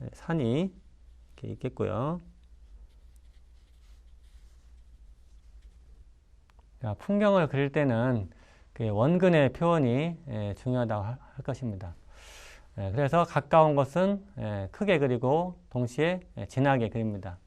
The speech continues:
예, 그것은, 예, 레오나르도 다빈치가, 아, 모나리자를 그리면서 완성된 화법이기도 합니다. 자, 그러면은, 예,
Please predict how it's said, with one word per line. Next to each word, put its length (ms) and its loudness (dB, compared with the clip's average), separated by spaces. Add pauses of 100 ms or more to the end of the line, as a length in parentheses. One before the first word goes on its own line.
(560)
예, 80 -4
그것은, 540 0
예, 220 0
레오나르도 400 4
다빈치가, 720 0 (400)
아, 220 -4
모나리자를 600 4
그리면서 640 2 (280)
완성된 560 2
화법이기도 520 0
합니다. 380 -4 (640)
자, 100 -6
그러면은, 580 2 (380)
예, 260 -2